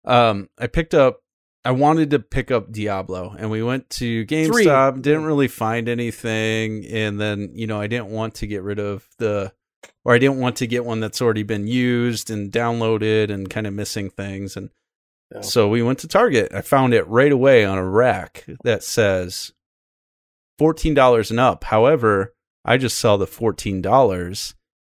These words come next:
Speaker 1: and I went crazy. I started grabbing multiple games, and Andy's like,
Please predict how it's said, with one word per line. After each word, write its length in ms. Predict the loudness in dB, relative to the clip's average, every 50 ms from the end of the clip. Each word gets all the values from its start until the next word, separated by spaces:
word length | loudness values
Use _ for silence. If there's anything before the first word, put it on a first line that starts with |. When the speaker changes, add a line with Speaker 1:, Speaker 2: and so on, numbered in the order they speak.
| _ _ _ _ _ -4
Speaker 1:
and 220 | -2 0 0 0
I 160 | 0 0 0 0
went 400 | 0 0 -2 -2 -4 -6 -8 _ _ _ _ _ _ _ _ _ _ _ _ -4
crazy. 680 | 0 2 4 4 4 4 2 -2 -4 -4 -4 -6 -6 -4
I 100 | -4 -4
started 320 | 0 2 2 2 2 2
grabbing 360 | 2 2 2 2 2 0 -2
multiple 480 | -2 -2 -2 -4 -4 -6 -2 -2 -2 -2
games, 500 | -2 -4 -2 -2 -2 -2 -2 -4 -8 -8
and 120 | -4 -2
Andy's 340 | -2 -2 0 -2 -2 0 2
like, 360 | 2 4 4 4 2 2 -2